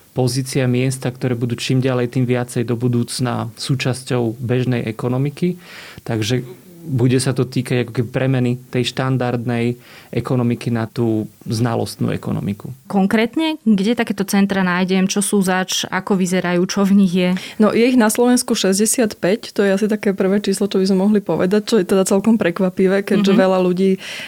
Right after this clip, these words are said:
Speaker 3: úplne ani nevie, že, že existujú a, a čo robia. Prevažne sú koncentrované samozrejme v Bratislave, lebo to bolo aj také prvé mesto na Slovensku, kam začali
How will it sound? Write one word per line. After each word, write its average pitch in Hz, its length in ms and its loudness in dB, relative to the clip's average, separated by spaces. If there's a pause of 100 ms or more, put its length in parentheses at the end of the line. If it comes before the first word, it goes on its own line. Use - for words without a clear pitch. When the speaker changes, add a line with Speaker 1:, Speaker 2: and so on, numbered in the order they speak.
(120)
Speaker 3:
úplne 196 320 2
ani 190 320 4
nevie, 196 240 4
že, 175 480 0
že 180 180 2
existujú 190 540 0
a, 165 100 0
a 180 140 0
čo 196 160 -2
robia. 185 400 0 (560)
Prevažne 202 720 4
sú 190 240 0
koncentrované 190 880 2
samozrejme 185 480 2
v 170 80 -4
Bratislave, 190 640 0 (180)
lebo 170 540 0
to 185 80 2
bolo 175 240 0
aj 185 160 -4
také 202 80 -2
prvé 185 480 2
mesto 190 480 2
na 202 240 4
Slovensku, 190 480 0
kam 180 240 0
začali 180 480 0